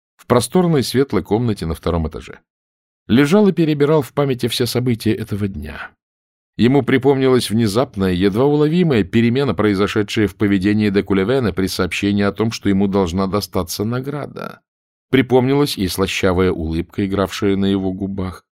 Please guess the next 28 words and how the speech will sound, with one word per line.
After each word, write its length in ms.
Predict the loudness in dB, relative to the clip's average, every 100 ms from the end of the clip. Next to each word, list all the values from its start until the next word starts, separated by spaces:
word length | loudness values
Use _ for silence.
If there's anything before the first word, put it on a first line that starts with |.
| _
когда 300 | 0 4 4
он 100 | 4
вдруг 300 | 2 0 0
пообещал 500 | 2 2 2 0 -2 0
уладить 560 | 2 4 2 0 -2
дело 260 | 0 0 0
с 120 | -2
майором 360 | 0 2 0 0
Маккартни. 600 | -2 -4 -4 -4 -8 -8 _ _
Нет, 540 | -2 0 0 0 -4 -4
полковник 520 | -6 -2 -2 0 -2
де 100 | -4
Кулевен 460 | -2 0 0 0 -2
отнюдь 320 | -6 -10 -4
не 140 | -4
из 120 | -4
тех, 220 | -6 -10 -8
кому 240 | -6 -4
можно 320 | -4 -4 -6
доверять. 800 | -8 -10 -12 -14 -16 -20 -18 -18 _ _ 0
Или 160 | 4 4
же 160 | 4
капитан 400 | 0 0 2 0
Блад 240 | 2 0 0
совсем 300 | -2 -2 0
не 100 | -2
знает 320 | 0 -2 -2
людей? 440 | -4 -2 -4 -8